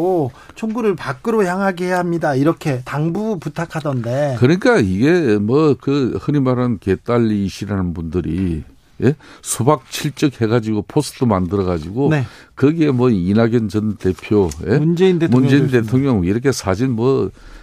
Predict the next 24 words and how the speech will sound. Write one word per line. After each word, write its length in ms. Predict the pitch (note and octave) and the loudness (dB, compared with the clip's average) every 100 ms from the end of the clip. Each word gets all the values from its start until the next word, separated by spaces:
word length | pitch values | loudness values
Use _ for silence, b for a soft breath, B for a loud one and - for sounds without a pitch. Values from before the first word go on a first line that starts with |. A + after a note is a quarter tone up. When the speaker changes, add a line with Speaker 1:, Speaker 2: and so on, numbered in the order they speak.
| b | b
Speaker 2:
대문짝만하게 760 | G2 A2 A2+ C#3 C3+ B2+ G#2+ G#2+ | 0 2 2 2 2 2 2 0
올려놓고 600 | E2 A2+ A#2+ F2+ D#2 - | 2 2 0 -2 -6 -14
그렇게 320 | - D2+ A#2+ | -14 -2 2
해서 300 | C3+ A2 G#2 D2+ | 4 2 -4 -8
어떻게 180 | - - | -10 -4
하겠다는 440 | G2+ G2+ B2 C3+ | -2 -2 -2 -2
겁니까? 760 | E3 F#3 F#3 F2 D2 D#2+ D#2+ D2 | -2 -2 -4 -4 -4 -4 -6 -8
그리고 380 | - B2+ E3+ D3+ | -4 0 2 2
지금 320 | - C#3+ C3+ B B B B B B B - | 0 -2 -2 B B B B B B B -2
이, 160 | D3+ | 0
이렇게 380 | F#3+ - G#3 - | 2 2 0 2
하면은 320 | D#3+ C#3+ D3 | 2 2 -2
당내 320 | G#2+ A#2 D3+ B2+ | -2 2 2 2
갈등이 440 | G#2 A2 B2+ G#2+ | 0 -2 -4 -4
장기화돼요. 840 | - D#2 G2 C3+ F3 F2+ D2+ B1+ - | -6 -4 0 2 2 0 -4 -8 -8
Speaker 1:
네. 320 | D#3+ D3 F3 G#3+ _ | -2 0 0 -6 _
Speaker 2:
이 100 | - | -8
극성스러운 760 | - C3 - C#3 B2 A#2 A2+ F#2+ | -2 -2 -2 -2 -2 0 0 0
지지자들 480 | E2 G#2+ G2 F2+ D#2 | -2 -2 0 0 -2
때문에. 720 | C#2+ D#2+ D2+ D2+ D#2 D#2 D#2 F#2+ | -6 -6 -4 -6 -6 -6 -6 -6
Speaker 1:
네. 320 | C3 C#3+ G3 b b b - | -6 -4 -6 b b b 0
Speaker 2:
요 120 | F3 | 2
근래도 320 | F3+ F#3+ F#3 | 4 4 4
보면 480 | E3 E3 D#3 C3+ G#2 | 2 2 4 2 0